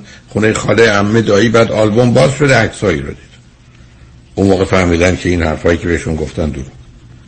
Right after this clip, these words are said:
ولی قبل از اون که ممکن نبود که این فرد چه کرده یا چه نکرد. برای حالا علت این که شما این پرسشتون این بود که آیا این که ما یه تفاوتی از نظر تعداد رابطه داریم،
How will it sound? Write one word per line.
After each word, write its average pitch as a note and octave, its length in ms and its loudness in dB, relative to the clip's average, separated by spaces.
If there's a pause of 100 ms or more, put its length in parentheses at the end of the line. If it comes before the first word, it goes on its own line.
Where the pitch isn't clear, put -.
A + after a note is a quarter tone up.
(680)
ولی C#2 120 -4
قبل C#2 340 -4
از C#2 140 -2
اون E2+ 100 2
که E2 120 0
ممکن D2+ 340 0
نبود F2+ 400 0 (360)
که D#2 160 -2 (120)
این D#2+ 300 -4
فرد D#2+ 320 -4
چه D#2+ 140 -2
کرده D2 340 -2
یا D2+ 120 0
چه E2 160 -4
نکرد. E2 400 -6 (640)
برای A#2+ 280 4 (500)
حالا G#2 140 0
علت A#2 460 0
این C#3+ 140 0
که B2 60 -2
شما G2 300 0
این E2+ 100 -2
پرسشتون G2+ 760 -4
این G#2 200 -4
بود F#2 220 -2 (480)
که - 100 -4
آیا F2+ 200 4
این F#2+ 160 0
که F2+ 120 -6
ما F2 180 0
یه E2+ 160 0
تفاوتی F2+ 840 -2
از D#2 200 0
نظر E2 420 -2 (680)
تعداد F#2+ 720 0
رابطه D#2+ 680 0
داریم، D#2+ 580 -2